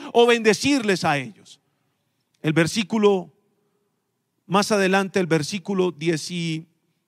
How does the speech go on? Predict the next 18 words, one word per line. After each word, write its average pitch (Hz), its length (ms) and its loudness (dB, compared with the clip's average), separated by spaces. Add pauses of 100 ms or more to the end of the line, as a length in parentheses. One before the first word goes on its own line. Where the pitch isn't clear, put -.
(1400)
habla 185 340 2
sobre 170 320 -2
la 156 160 0
traición 165 540 -4
al 147 120 -4
prójimo. 117 480 -12 (520)
Cuando 175 440 0
alguien 196 480 -2
traiciona 175 840 -2 (180)
a 151 120 -10
su 147 160 -10
prójimo, 127 480 -14 (400)
cuando 214 260 2
alguien 226 380 0
daña 202 560 2
a 156 80 -4
su 185 160 -4
prójimo. 135 560 -4